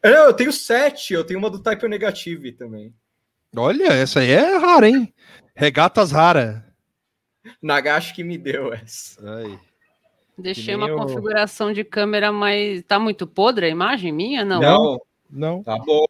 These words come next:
Speaker 3: Tá, botei uma, uma baixa do, do topzera pra ver se engasga menos.
Speaker 2: Ó, hoje, hoje é sexta-feira, né? Então tá todo mundo na internet, todo mundo aí, espero, né?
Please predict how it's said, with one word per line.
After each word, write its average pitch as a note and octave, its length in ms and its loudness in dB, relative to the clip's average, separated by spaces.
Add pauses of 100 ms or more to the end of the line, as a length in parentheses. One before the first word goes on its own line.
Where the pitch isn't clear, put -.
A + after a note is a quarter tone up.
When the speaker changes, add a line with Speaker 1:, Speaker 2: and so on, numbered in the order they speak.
(140)
Speaker 3:
Tá, D3 280 -2
botei E3 440 -2
uma, F#3+ 360 2
uma F#3 240 2
baixa F3 420 0
do, D#3+ 320 -4
do D3+ 100 -4
topzera D3+ 720 -2
pra C#3+ 140 -8
ver C#3+ 160 -6
se D3 180 -10
engasga C#3+ 420 0
menos. - 560 -12 (1000)
Speaker 2:
Ó, A#2 180 -2
hoje, D3+ 640 -4 (800)
hoje F3+ 280 -6
é F#3 40 -6
sexta-feira, E3 800 -2
né? A#2+ 140 -6
Então C3+ 260 -10
tá D3+ 160 -12
todo G3 240 -12
mundo F3 220 -10
na D#3+ 100 -10
internet, D#3 560 -8
todo F#3 240 -6
mundo F3 220 -2
aí, C#3 100 -4
espero, E3+ 480 2
né? D3 240 -4